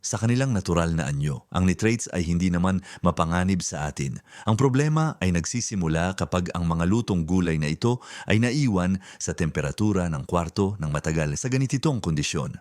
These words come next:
Ang bakterya na natural na naroroon sa pagkain ay nagsisimulang gumana. Ang nitrates ay magiging nitrites at hindi pa doon nagtatapos ang panganib kapag ang nitrites na ito ay pinainit ulit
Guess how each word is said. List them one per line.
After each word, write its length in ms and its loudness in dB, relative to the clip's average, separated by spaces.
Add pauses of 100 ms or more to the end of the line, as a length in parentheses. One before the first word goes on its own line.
(160)
Ang 80 4
bakterya 480 2
na 80 2
natural 480 0
na 160 0
naroroon 480 2
sa 160 -6
pagkain 560 0
ay 160 0
nagsisimulang 720 -2
gumana. 640 0 (160)
Ang 240 2
nitrates 480 -2 (160)
ay 160 0
magiging 640 0
nitrites 720 -4
at 160 -2
hindi 240 2
pa 160 0
doon 400 2
nagtatapos 880 -2
ang 160 -6
panganib 560 2 (580)
kapag 320 0
ang 80 -2
nitrites 480 -2
na 80 0
ito 320 -2 (160)
ay 160 -2
pinainit 560 0
ulit 240 0